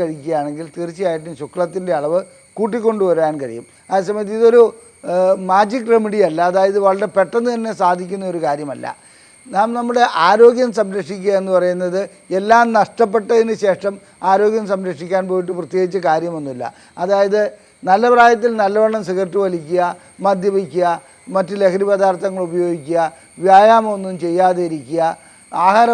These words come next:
പദാർത്ഥങ്ങളിൽ ഒരു ശ്രദ്ധയുമില്ലാതിരിക്കുക, അതിനുശേഷം നാൽപതോ നാൽപത്തഞ്ചോ അമ്പതോ വയസ്സാകുമ്പോൾ എനിക്ക് ആരോഗ്യം വീണ്ടെടുക്കണമെന്ന് പറഞ്ഞാൽ കഴിയുന്ന കാര്യമാണ്, പക്ഷേ അത് വളരെ ദുഷ്കരമാണെന്ന് പറയട്ടെ. അതേപോലെ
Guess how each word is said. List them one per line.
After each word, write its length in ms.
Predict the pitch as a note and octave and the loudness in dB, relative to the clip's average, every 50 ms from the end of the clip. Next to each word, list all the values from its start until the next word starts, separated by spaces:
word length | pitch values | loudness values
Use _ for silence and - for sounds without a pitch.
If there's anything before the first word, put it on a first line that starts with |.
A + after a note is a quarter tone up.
| A3 | 2
പദാർത്ഥങ്ങളിൽ 540 | G#3+ G#3 G3+ F#3+ F3+ D#3+ G3 G3 G3 F#3+ F#3+ F#3+ | 2 2 2 0 0 -2 -6 -6 -4 -2 0 0
ഒരു 80 | G3+ G#3 G3 - | 0 0 -2 -4
ശ്രദ്ധയുമില്ലാതിരിക്കുക, 960 | F3+ E3+ D#3 F3+ F#3+ F#3+ F#3 F3 E3+ E3 D#3+ E3 D#3+ D3+ C#3+ C3 A#2+ D3+ D#3 - - - - _ _ _ - | -4 -4 -4 -4 -6 -6 -6 -4 -2 -2 -2 -2 -2 -6 -8 -10 -6 -6 -6 -6 -6 -8 -16 _ _ _ 0
അതിനുശേഷം 540 | G#3 A#3 A#3 A#3 F#3 A3 G#3 F3+ E3 G#3 G3+ G3 - _ _ _ F3+ | 0 0 0 -2 -2 -4 -4 -4 -4 -8 -10 -10 -16 _ _ _ -4
നാൽപതോ 320 | F#3 F#3+ G3 F#3 A#3 A#3 A#3 A3+ G#3+ | -2 -2 0 0 2 2 2 2 2
നാൽപത്തഞ്ചോ 520 | G3+ G3 F#3 G#3 F#3 G3+ G#3 G3 F#3+ G#3 G3+ F#3+ F#3 | 0 0 0 -4 -4 -4 -4 -2 0 2 2 2 2
അമ്പതോ 280 | F3+ F#3 G3 G3 G#3 G3+ F#3+ F#3 | 0 -2 -2 0 0 2 2 2
വയസ്സാകുമ്പോൾ 580 | F3 F3 - F#3 F3+ E3+ E3+ E3+ E3+ F#3 F#3 F3 F3+ - _ _ _ - F#3 | 0 0 -2 0 0 0 0 -2 -4 -4 -4 -6 -8 -14 _ _ _ -10 -10
എനിക്ക് 220 | G3 G3 F3 G3+ G3 F#3+ F#3+ | -10 -4 0 2 4 4 4
ആരോഗ്യം 400 | G#3 A3+ A#3 A#3 A3 A#3+ A3+ G#3 G3 | 6 6 4 4 4 2 0 -2 -6
വീണ്ടെടുക്കണമെന്ന് 720 | F#3+ G3 F#3+ G3+ F#3+ F#3+ E3+ F#3+ G3 G3 F#3+ F#3 F#3 F3+ F3 | -6 -4 -4 -4 -4 -2 -4 -4 -2 -2 -2 -4 -2 -4 -4
പറഞ്ഞാൽ 300 | E3 D#3+ D#3+ E3+ F3+ F3+ F3+ - - _ _ _ _ _ _ _ - | -4 -2 -2 -2 -4 -4 -6 -12 -20 _ _ _ _ _ _ _ -2
കഴിയുന്ന 400 | F3 F3+ G3 A3 A#3 B3 B3 C4 C4 B3+ | 0 0 2 2 0 0 2 4 6 6
കാര്യമാണ്, 460 | A#3+ A#3 A#3+ B3 A#3+ A3+ G#3 G#3 A3 A#3 A3 F#3+ F#3 | 6 6 6 4 2 2 2 2 0 -2 -2 -4 -4
പക്ഷേ 220 | F3+ E3+ F#3 G3+ F#3+ F#3+ | -6 -4 0 0 0 0
അത് 120 | G3 G#3 G#3 - - _ _ _ E3 F3+ | 0 -4 -4 -6 -10 _ _ _ 4 4
വളരെ 280 | F#3+ G3+ G#3+ A3+ A3+ G#3+ F#3 F#3 | 6 6 6 4 2 2 0 -2
ദുഷ്കരമാണെന്ന് 720 | E3+ - - A#3+ A#3+ A#3+ A#3 A3 G3+ F#3 F#3 F#3 F3+ D#3+ | -4 0 2 2 2 4 4 2 2 2 0 -2 -4 -4
പറയട്ടെ. 380 | D3+ D3 D3 C#3+ B2 - C3 B2 - _ _ _ _ _ _ D3+ F#3+ | -4 -4 -4 -6 -8 -10 -12 -12 -12 _ _ _ _ _ _ -4 2
അതേപോലെ 340 | G#3 B3 C4+ C4 C4+ B3+ | 6 6 8 8 8 6